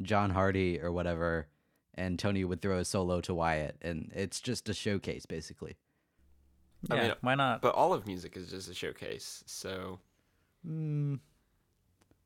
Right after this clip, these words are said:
Speaker 1: I would
Speaker 2: Do you disagree?
Speaker 1: I think, actually,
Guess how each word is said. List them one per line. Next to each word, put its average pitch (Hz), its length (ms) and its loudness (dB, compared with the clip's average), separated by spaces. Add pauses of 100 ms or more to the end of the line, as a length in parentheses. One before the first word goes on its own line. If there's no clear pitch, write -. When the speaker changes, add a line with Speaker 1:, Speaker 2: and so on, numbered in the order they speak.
(120)
Speaker 1:
I 147 220 8
would 156 540 8 (100)
Speaker 2:
Do 120 80 2
you 117 60 4
disagree? 135 460 2 (220)
Speaker 1:
I 131 140 8
think, 202 400 4 (100)
actually, 123 600 8